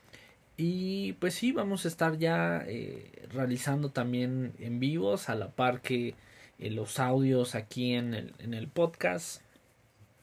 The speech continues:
No dejen de seguir, eh, en este caso, el, el podcast en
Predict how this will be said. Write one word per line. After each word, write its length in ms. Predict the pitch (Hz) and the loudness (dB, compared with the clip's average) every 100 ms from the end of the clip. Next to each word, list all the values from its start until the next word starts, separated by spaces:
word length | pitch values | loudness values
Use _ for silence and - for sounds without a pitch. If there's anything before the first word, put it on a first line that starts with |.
| _ - - - | _ -20 -20 -6
No 180 | 139 139 | 2 4
dejen 300 | 135 - 131 | 4 2 0
de 100 | 123 | -2
seguir, 600 | - 123 127 139 139 131 - - - - | -2 -2 2 4 4 2 -12 -20 -20 -14
eh, 380 | - 123 120 - | -6 -4 -2 -4
en 140 | 127 127 | -4 -4
este 240 | - 131 | -4 -2
caso, 680 | 127 131 - 127 135 - - | -2 0 0 2 2 -2 -6
el, 240 | 80 - - | -10 -12 -8
el 200 | 123 131 | -6 -2
podcast 720 | 143 156 - 151 156 147 - | -2 -2 0 0 2 0 -2
en 420 | 120 127 - - | -6 -6 -8 -10